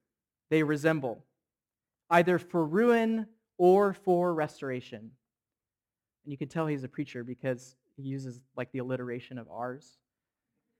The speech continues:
But it works, and it makes sense. What people revere, they resemble. If you think back through what we read,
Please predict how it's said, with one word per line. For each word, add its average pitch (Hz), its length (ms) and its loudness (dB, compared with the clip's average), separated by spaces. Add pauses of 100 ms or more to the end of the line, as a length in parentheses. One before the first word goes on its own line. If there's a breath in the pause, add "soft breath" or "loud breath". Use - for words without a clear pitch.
(1300)
But 202 100 8
it 214 100 10
works, 208 580 6
and 175 100 -4
it 180 40 0
makes 208 220 -4
sense. - 560 0 (1500)
What 165 120 -2
people 190 220 -6
revere, 160 580 0
they 139 140 -4
resemble. 135 600 -8 (2500)
If - 100 -10
you 190 60 -2
think 226 240 -2
back 220 300 6
through 202 100 6
what 214 120 4
we 175 100 2
read, 165 400 4